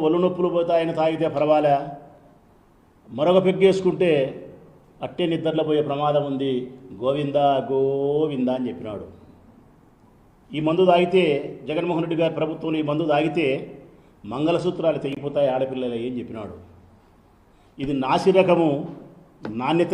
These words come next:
లేనిది, విషం అన్నాడు. ప్రభుత్వం రాకముందు ప్రజల ఓటు అవసరమైనప్పుడు, ప్రభుత్వం ఏర్పడిన తర్వాత, ప్రజల అవసరం తీరిన తర్వాత ఇదే మందే విక్రయిస్తున్నాడు. ఇప్పుడు ఇది నాసి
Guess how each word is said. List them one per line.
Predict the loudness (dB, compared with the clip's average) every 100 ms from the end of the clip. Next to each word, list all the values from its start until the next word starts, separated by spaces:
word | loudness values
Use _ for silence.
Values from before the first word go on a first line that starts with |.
| 2
లేనిది, | 2 0 0 -2 -4 -8 -16 -20 -18 -18 -16 -16
విషం | -8 -6 -4
అన్నాడు. | -6 -6 -10 -14 -20 -20 -20 _ _ _ _ _ _ _ _ _ _ _ _ _
ప్రభుత్వం | -8 -6 -6 -4 -2
రాకముందు | -2 -2 -4 -2 -4 -4 -8 -12 -16
ప్రజల | -8 -4 -2 -2
ఓటు | -4 -4
అవసరమైనప్పుడు, | -8 -6 -8 -8 -12 -16 -20 -20 -20 -20 -20 -20 -20 _ _ -12 -4
ప్రభుత్వం | -4 -4 -2 0 0 -6 -14 -6 -2
ఏర్పడిన | -2 0 0 0 -2
తర్వాత, | -2 -2 -2 -2
ప్రజల | -2 -2 0
అవసరం | 0 -2 -4 -4
తీరిన | -6 -6 -6 -4
తర్వాత | -2 -2 -2 -6 -8 -20 -20 -18 -8
ఇదే | -4 2 6 8 8
మందే | 6 4 2
విక్రయిస్తున్నాడు. | 0 -4 -6 -4 -4 -4 -4 -6 -10 -16 -20 -20 _ _ -16 -16
ఇప్పుడు | -10 -8
ఇది | -6 -6
నాసి | -6